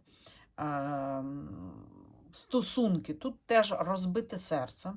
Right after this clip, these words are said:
до речі, може бути. Е, людина закрилася через те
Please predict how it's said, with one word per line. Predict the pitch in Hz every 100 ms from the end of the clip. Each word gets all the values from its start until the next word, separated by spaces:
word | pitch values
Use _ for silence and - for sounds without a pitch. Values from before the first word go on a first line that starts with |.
| -
до | 185 196
речі, | 190 185 208
може | 196 190 185
бути. | 185 180 160 185 196 - _ - - - -
Е, | 165
людина | 160 180 208 208 185
закрилася | 170 190 - 196 185 165 190 165
через | - 185 156 147 -
те | 226 254 311